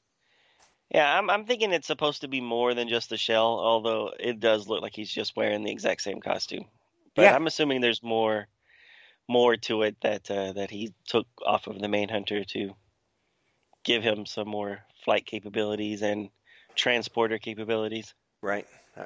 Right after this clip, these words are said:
Speaker 2: well, I know that's what they're trying to get across. I just find it
Speaker 1: Right.
Speaker 2: odd.
Speaker 1: But yeah, visually wise, it looks like he just took off his clothes and put 'em on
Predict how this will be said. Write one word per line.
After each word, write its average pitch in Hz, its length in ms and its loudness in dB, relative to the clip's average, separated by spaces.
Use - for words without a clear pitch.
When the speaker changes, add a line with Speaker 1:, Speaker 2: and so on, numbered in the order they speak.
Speaker 2:
well, 131 160 4
I 143 240 6
know 190 140 6
that's 156 200 2
what 131 80 -6
they're 120 80 -4
trying 113 180 2
to 104 40 -6
get 104 140 -4
across. - 500 -4
I 98 40 -10
just 95 200 -14
find 85 200 -10
it - 60 -8
Speaker 1:
Right. 98 140 6
Speaker 2:
odd. 73 380 -2
Speaker 1:
But 127 140 6
yeah, 107 200 2
visually 170 480 2
wise, 113 400 2
it 101 100 -8
looks 117 220 -10
like 107 120 -6
he 110 120 -14
just 104 300 -10
took 113 180 -6
off 104 160 0
his 110 120 -10
clothes 104 300 -6
and - 100 -16
put 104 120 -4
'em 101 100 -8
on 92 120 -10